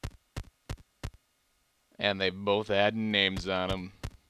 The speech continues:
Now let's try to succeed with those bullets. I could kill this man right now,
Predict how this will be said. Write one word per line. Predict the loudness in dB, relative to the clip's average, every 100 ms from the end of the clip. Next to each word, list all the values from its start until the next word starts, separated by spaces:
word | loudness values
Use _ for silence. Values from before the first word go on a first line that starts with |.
| -14 -14 _ -14 -14 _ _ -16 -16 _ -14 -14 _ -12
Now | -8 -2
let's | -2 -2
try | 0 2 2
to |
succeed | -2 -8 -8 -4 0 2 0
with | 0 -2 0
those | 0 0 0
bullets. | -2 -2 -4 -6 -8 -8 _ _ _ _ _ _ _ _ -14 -14 _ -16 -8
I |
could | -6 -6 2
kill | 2
this | 2 -2 -4
man | 2 2 2
right | 4 2
now, | 2 0 0 0